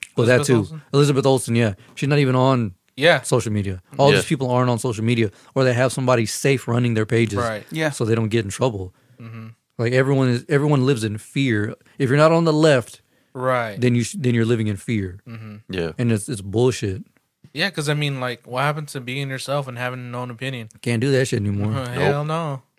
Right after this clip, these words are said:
Speaker 2: no.
Speaker 1: I mean, look at Gina Carano.
Speaker 2: That's facts.
Speaker 1: She had an opinion, and she was open about it, and they were like, "No, you gotta go."
Speaker 2: Yeah.
Speaker 4: Bro, it's so bad. It's even hit, like, the body jewelry market too.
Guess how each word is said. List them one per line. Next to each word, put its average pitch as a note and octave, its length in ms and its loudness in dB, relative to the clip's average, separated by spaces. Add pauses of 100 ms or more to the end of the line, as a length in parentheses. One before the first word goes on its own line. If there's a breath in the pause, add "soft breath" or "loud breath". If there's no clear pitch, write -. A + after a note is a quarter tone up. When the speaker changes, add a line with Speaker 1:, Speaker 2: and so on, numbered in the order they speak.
(120)
Speaker 2:
no. - 140 -6
Speaker 1:
I D3+ 40 2
mean, B2 160 2
look A#2 140 0
at A2 60 -6
Gina B2 220 0
Carano. C3 420 -2
Speaker 2:
That's B2+ 200 -12
facts. B2+ 720 -8
Speaker 1:
She - 140 -6
had G#2+ 80 0
an A2 80 0
opinion, C3 400 0
and G#2 80 -4
she A#2 140 -4
was G#2+ 240 -2
open C3+ 240 2
about G#2 280 -2
it, G#2+ 60 0
and G#2 140 -4
they G#2+ 80 0
were G#2 100 -2
like, G2+ 180 -6
"No, B2+ 140 -4
you B2+ 160 -6
gotta G#2 140 -2
go." G#2 300 -2 (880)
Speaker 2:
Yeah. B2 240 -8 (1040)
Speaker 4:
Bro, D3 140 0
it's - 180 -6
so F#3 120 -4
bad. D3+ 260 0
It's D3 220 -10
even D3+ 200 -8
hit, D3+ 280 -8
like, C#3+ 240 -8
the - 80 -12
body C3 260 -4
jewelry C3 300 -12
market C3 340 -12
too. C#3 260 -12